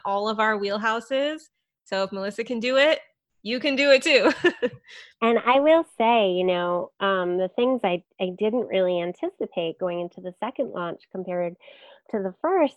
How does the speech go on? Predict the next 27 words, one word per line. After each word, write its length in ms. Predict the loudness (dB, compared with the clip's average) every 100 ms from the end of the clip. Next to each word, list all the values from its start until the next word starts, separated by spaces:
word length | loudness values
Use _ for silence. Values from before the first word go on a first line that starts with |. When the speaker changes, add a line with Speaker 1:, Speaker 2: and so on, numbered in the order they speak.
| -4
Speaker 2:
is 260 | -2 -2 -4
how 160 | -6
much 260 | -6 -6 -6
easier 500 | -6 -4 -4 -4 -8 -16 -8
it 140 | -4 -2
is. 260 | -2 -4 -4
Once 280 | -4 -2 2
all 140 | 2
those 240 | 2 0
materials 640 | -2 -4 -2 0 0 0 -2
exist 520 | -4 0 0 0 -6
and 240 | -8 -4 -2
your, 400 | -2 -2 -4 -8 -16 -20 -16 -6
your 120 | -6
pipelines 600 | -2 -2 -2 0 0 0
exist 460 | -4 _ -2 -2 -2
and 120 | -2
all 140 | 0 -2
your 160 | -4 -4
emails 540 | 0 2 4 2 2 0
exist, 680 | -6 -4 -2 0 -4 _ -8
um, 400 | -6 -4 -4 -4 -6 -4
and, 300 | 0 2 0 2
you 140 | 2
know, 100 | 4
you're 160 | 4 2
not 300 | 2 0